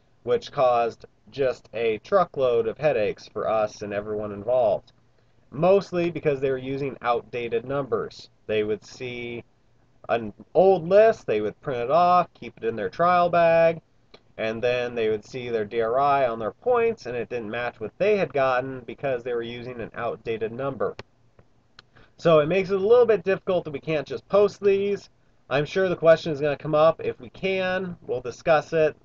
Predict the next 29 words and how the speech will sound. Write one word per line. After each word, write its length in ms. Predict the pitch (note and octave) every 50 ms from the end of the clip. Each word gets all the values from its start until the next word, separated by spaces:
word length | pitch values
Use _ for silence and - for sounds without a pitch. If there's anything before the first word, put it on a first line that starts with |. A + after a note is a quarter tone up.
| - -
We'll 240 | C#3+ D3 C#3+ C#3 -
see 240 | - - D3 B2+
how 160 | B2 C3 B2 A#2
that 220 | A#2 A2+ G2+ G2
goes. 320 | - A2+ D#2 C#2 - - - _ _ _ _ _ _ _
But 100 | - G#3
anyways, 560 | C4+ C#4 C4+ B3 G3 D3+ A#2 G2 F2 - - - -
elite 380 | C#3+ F3 F#3+ A#3+ C#4+ C4 G3
jumpers, 640 | E3 F#3+ A3+ B3 A#3 - F3+ C#3 G#2+ G#2 - - - - -
the 340 | C#3+ D3 D3 D3 D3 C#3+ C3 - -
factor, 640 | D#3 - G3 F#3 - _ - D#3 C3+ A#2 G#2 F#2+ - -
which 240 | B2+ A#2+ - -
is 200 | C3+ C3 C3 C3
the 120 | B2+ C3+ B2+
number 320 | C3 D3 D3 D3+ D3+ D#3+
you 180 | D#3+ D#3 D#3+ D#3+
have 220 | D#3+ D#3 D3+ -
to 80 | - C#3
run 300 | C3 C#3 D3 D#3 D#3 D3+
in 200 | C3+ C3 B2 -
for 140 | - - A#2
your 100 | A2+ A2
D 140 | A#2 A#2+
R 480 | A#2 A#2 C3 F3 G#3 G3+ E3+ C3+ C3 C#3+
Is, 160 | D#3 - - _ _ _ _ _ _ _ - - -
is 240 | - C3 C3 - -
six 300 | - F#3+ F#3 F3 - -
point 280 | - F#3 F3+ D3 - - -
five. 380 | E3 D#3 C3+ A2+ F#2 D#2 -